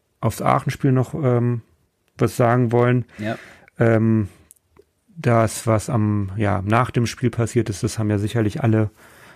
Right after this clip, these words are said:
Speaker 1: mitbekommen. Da wurde ja ein, ja, Bus der B S G Wismut Aue und ein, äh, Auto von normalen Fans, die da am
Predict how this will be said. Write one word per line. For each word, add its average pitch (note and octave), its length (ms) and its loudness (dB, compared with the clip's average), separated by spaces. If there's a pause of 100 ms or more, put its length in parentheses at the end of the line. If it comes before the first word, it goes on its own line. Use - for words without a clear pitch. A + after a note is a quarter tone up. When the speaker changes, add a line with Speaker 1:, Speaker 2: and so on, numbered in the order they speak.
(120)
Speaker 1:
mitbekommen. B2 720 0 (520)
Da G#2+ 220 2
wurde G#2+ 240 4
ja G2+ 560 2
ein, G2+ 440 -4 (320)
ja, F#2+ 120 -6
Bus A#2 320 0
der G#2+ 160 0
B A2 160 2
S G#2+ 120 -4
G G2+ 160 -4
Wismut G#2 360 -4
Aue D#3 320 2 (600)
und G#2+ 240 -2
ein, G2+ 440 -4
äh, A2+ 260 -10
Auto A#2 420 0
von G#2 440 -4 (180)
normalen G#2+ 460 -2
Fans, B2 260 -4
die - 80 -6
da A2 220 0
am G#2+ 200 -4